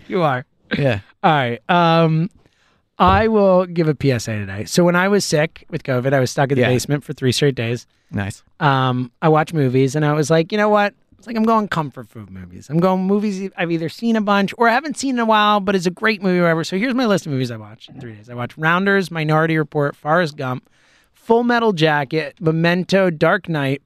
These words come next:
Speaker 1: Pulp Fiction, One Flew Over the Cuckoo's Nest,
Speaker 2: Jesus,
Speaker 1: The
Speaker 2: is a lot
Speaker 1: Fugitive,
Speaker 2: of movies.
Speaker 1: two thousand one: A Space Odyssey, The Matrix, Usual Suspects, and Jurassic Park. Now, the reason I'm bringing this up, um, is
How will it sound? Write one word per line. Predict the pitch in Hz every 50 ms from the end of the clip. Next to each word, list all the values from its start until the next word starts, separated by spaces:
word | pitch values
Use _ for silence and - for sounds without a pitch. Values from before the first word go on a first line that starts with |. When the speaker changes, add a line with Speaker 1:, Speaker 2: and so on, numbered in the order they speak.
| _
Speaker 1:
Pulp | - - 185 208 - _
Fiction, | - 175 156 135 - - 160 151 151 156 - - _ _ _ _ _ _
One | 165 165 180 202 202
Flew | - - 240 233
Over | 226 214
the | 208 196
Cuckoo's | - - 175 170 - 170 151 139
Nest, | 147 143 135 131 - -
Speaker 2:
Jesus, | 160 185 202 175 135 170
Speaker 1:
The | 175
Speaker 2:
is | 180
a | 180
lot | -
Speaker 1:
Fugitive, | 180 180 175 180 170 151
Speaker 2:
of | 101
movies. | 104 104 104 101 - - 107 -
Speaker 1:
two | - 202 202
thousand | 180 226 190 190 - - - - 240
one: | 208 -
A | - 196
Space | 175 - 175 160 160 156 147 -
Odyssey, | 156 151 151 147 - - 151
The | 143 139
Matrix, | 139 147 147 147 147 - 160 151 131 - -
Usual | 143 135 139 135 123
Suspects, | - 131 127 - - 127 120 -
and | 127 120
Jurassic | 123 117 110 - - 107
Park. | 113 - - _ _ _ - - - - _ _ _ _ _ -
Now, | 180 190
the | 208
reason | 226 262 277 285
I'm | 302 285
bringing | 254 240 220 190
this | 165 -
up, | - - - - _ _ _ _ _ _ _ _ _ _ _ _ _ _ _ _ _ _ _ - _ _ -
um, | 151 147 143 143 143 139 139 135 135 147 - _ _ _ _ _ _ _ _ _ _ _ _ _ _ _
is | 208 175 170 170 165 139 - - - -